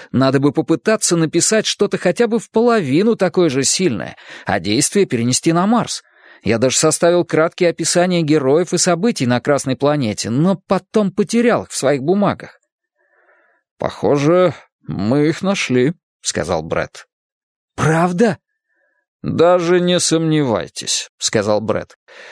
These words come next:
«Возвращайтесь к себе в общежитие и составьте краткий конспект всех марсианских рассказов. Завтра несите его ко мне.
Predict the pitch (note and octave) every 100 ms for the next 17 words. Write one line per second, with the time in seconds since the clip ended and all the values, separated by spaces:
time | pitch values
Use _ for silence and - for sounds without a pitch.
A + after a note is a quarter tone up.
0 | - B2+ D3+ D3 E3+ E3 G3 E3 - -
1 | D#3 D3 D#3 C#3 - C#3 B2 G3 F3 E3
2 | D3+ F3 - - D#3+ - D#3+ E3 D#3+ -
3 | A#2 D3 - D3+ C3+ A#2 - C#3+ D#3+ -
4 | - C#3+ - C#3 - B2 A#2+ - A2+ A2
5 | G#2 - - - - - _ _ - -
6 | - - - G#2 G#2+ C#3+ - G3+ A3 -
7 | D3 G3 F#3 C#3+ D3 D#3 C#3 A2 E2+